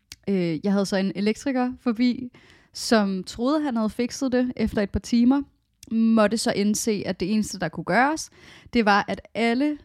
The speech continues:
ledningerne i lejligheden skulle skiftes. Så det sker lige om lidt, og, øh, jeg kan ikke overskue det.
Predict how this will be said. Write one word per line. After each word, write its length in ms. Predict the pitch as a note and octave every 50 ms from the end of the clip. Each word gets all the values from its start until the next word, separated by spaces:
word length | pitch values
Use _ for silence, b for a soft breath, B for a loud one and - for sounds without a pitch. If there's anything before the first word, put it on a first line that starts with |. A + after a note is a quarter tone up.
| _ _ -
ledningerne 600 | G#3+ A3 A3 G#3 G3+ G#3+ G#3+ G3 F#3+ G#3 G#3 -
i 80 | - G#3
lejligheden 460 | F#3 F3 D#3+ D#3+ F3+ F#3 E3+ E3+ F3+
skulle 200 | - - G#3+ G3
skiftes. 540 | - - E3 - - - D#3+ - - - - - _ -
Så 140 | - - A3+
det 140 | A3 C#4
sker 380 | B3+ - - C4+ A#3 - - A3 - _ _ -
lige 140 | A3 A#3 A3
om 80 | F#3+
lidt, 220 | D#3 - - - - - _
og, 300 | - F#3+ G3 F#3+ F#3 F3+
øh, 240 | F3+ F3 F3 - -
jeg 100 | D3 F3
kan 100 | - G#3
ikke 120 | G#3+ - F3+
overskue 360 | D#3+ E3 F3+ - - F#3 D#3
det. 140 | F3 F3+